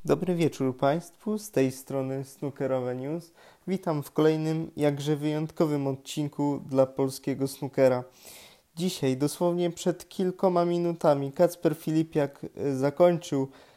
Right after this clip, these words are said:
niestety przegraną walkę z, e, Stewardem Binghamem w ramach turnieju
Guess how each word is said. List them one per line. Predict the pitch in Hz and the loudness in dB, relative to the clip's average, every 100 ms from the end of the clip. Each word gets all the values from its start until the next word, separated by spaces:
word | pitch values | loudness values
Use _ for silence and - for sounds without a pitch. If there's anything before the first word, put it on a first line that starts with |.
| _ | _
niestety | 151 156 160 175 175 170 165 - _ _ _ _ _ _ - _ - | -2 -2 0 -2 2 2 2 -4 _ _ _ _ _ _ -20 _ -8
przegraną | - 156 147 151 147 135 127 | 2 4 4 2 2 0 2
walkę | 131 131 131 131 135 | 2 2 0 -2 -2
z, | 131 - - 139 | -6 -10 -4 0
e, | 135 135 - _ _ _ _ _ _ - - 143 135 131 | 2 0 -8 _ _ _ _ _ _ -8 -2 0 0 0
Stewardem | - - 160 160 147 139 147 143 | -4 0 6 6 6 2 -2 -2
Binghamem | 143 143 147 151 151 151 | -2 0 0 0 -2 -4
w | - | 0
ramach | 156 151 151 151 | 4 4 4 -2
turnieju | - 156 151 160 160 160 | -2 -2 0 2 4 2